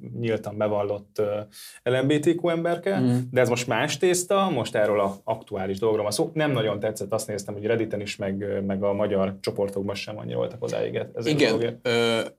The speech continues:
Speaker 2: megjegyzem. Én amit láttam ezekből ilyen, ö, cikkek, azok ugye, amiken általában ment tényleg, a, amiről te beszéltél, úgymond a drámázás, hogy ami, ami így kiverte így a biztosíték az embereknek, az kifejezetten ezzel foglalkozott, hogy, ö,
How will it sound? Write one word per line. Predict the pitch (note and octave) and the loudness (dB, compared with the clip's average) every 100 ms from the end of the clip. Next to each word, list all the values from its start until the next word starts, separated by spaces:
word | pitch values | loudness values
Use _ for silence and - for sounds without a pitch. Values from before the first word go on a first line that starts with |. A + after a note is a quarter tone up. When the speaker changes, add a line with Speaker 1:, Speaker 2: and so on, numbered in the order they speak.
| _ _ | _ _
Speaker 2:
megjegyzem. | A2+ A2+ A2+ A2 A2 A#2+ C#3+ F3+ F#3+ G3 - _ _ _ _ _ _ - | -2 0 2 2 2 2 2 0 0 -2 -8 _ _ _ _ _ _ -6
Én | C3 C#3 | 0 4
amit | C3 B2+ | 4 2
láttam | A#2+ A#2+ C3 A#2 | 0 2 2 2
ezekből | A2+ A2 G#2+ G#2 | 2 2 4 2
ilyen, | G#2 G2+ G2 - | 2 0 -2 -6
ö, | C#2 F#2+ F#2 C#2 - - - _ - - | -6 -4 -4 -8 -12 -18 -20 _ -16 -6
cikkek, | - A#2 - E3 - _ _ _ _ | -4 -4 -4 -6 -6 _ _ _ _
azok | A2 B2 B2+ | -2 0 2
ugye, | B2 A#2 A2 - | 2 2 0 0
amiken | A#2+ A#2 A#2 - | 0 2 0 0
általában | A#2+ B2 B2+ A2 A2+ | 0 0 0 2 2
ment | A#2 A#2 A#2 - | 2 2 -2 0
tényleg, | B2+ A2+ G2+ F#2+ | 2 2 2 0
a, | G2+ G2 | -2 -2
amiről | A2 G#2+ G#2+ - A2 | -2 -2 -2 -2 0
te | G#2+ G#2+ | 2 2
beszéltél, | G#2 - F#2+ G2 | 0 0 -2 0
úgymond | G2+ A#2+ | 0 0
a | |
drámázás, | G#2 A#2+ G#2 G#2 A#2 A#2+ - | 0 0 0 -2 -4 -4 -6
hogy | G#2+ | -4
ami, | G2+ G2+ | -2 -2
ami | - G#2 G#2 | -4 -4 -4
így | - G2 - | -4 -6 -2
kiverte | A#2 G#2+ - G#2+ | 0 2 0 0
így | G2+ | 2
a | G2+ | 2
biztosíték | G2+ G2+ - - - | 0 -4 -6 -6 -6
az | |
embereknek, | C#3 E3+ D#3+ D3 - - - | -4 -2 -4 -6 -12 -20 -4
az | |
kifejezetten | - C#3 B2 - A2+ | 2 4 4 4 2
ezzel | A#2 A2+ A2 | 2 2 0
foglalkozott, | - G2+ - - G2+ - - - | 0 -2 -2 -4 -8 -8 -10 -4
hogy, | G2 F#2+ | -4 -2
ö, | - | -4